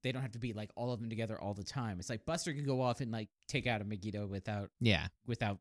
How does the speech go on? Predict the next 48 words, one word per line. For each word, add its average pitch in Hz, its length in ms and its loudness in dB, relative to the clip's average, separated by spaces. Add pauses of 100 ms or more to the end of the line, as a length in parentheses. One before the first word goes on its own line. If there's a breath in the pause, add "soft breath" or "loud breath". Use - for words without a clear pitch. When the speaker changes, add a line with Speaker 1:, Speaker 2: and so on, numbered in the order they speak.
(160)
Speaker 1:
uh, 107 160 -4
Saber, 127 480 0 (100)
Speaker 2:
Yeah, 80 180 4
he - 60 2
Speaker 1:
you 147 40 6
Speaker 2:
doesn't 92 220 6
Speaker 1:
know? 92 40 2
Speaker 2:
need 90 160 4
to 80 160 2
consult - 520 2
them. 85 360 4
Speaker 1:
He - 120 2
doesn't, 139 280 0
he 165 80 2
doesn't 143 260 2
need 117 500 -2 (120)
Saber 131 320 0
to 101 80 -2
pilot 113 300 4
the 110 80 -4
Megazord. 117 480 2
He 143 100 -2
can 139 140 -2
go 131 160 4
over 110 180 2
and 104 100 0
take 120 200 2
care 123 140 4
of - 40 0
things 120 200 0
by 120 120 2
himself. 110 320 8
Speaker 2:
Right. 90 240 8 (120)
Speaker 1:
You 143 120 2
know, 135 120 2
Speaker 2:
He 160 100 2
Speaker 1:
anything 185 340 6
that's 151 200 2
not 139 200 2
a 127 60 4
full-on, 135 560 4
like, 104 200 -2 (200)
uh, 92 260 0 (460)
a 104 80 -2
full-on, 107 580 0 (180)
uh, 76 200 -4 (420)
like, 85 340 -6 (220)
general 131 580 2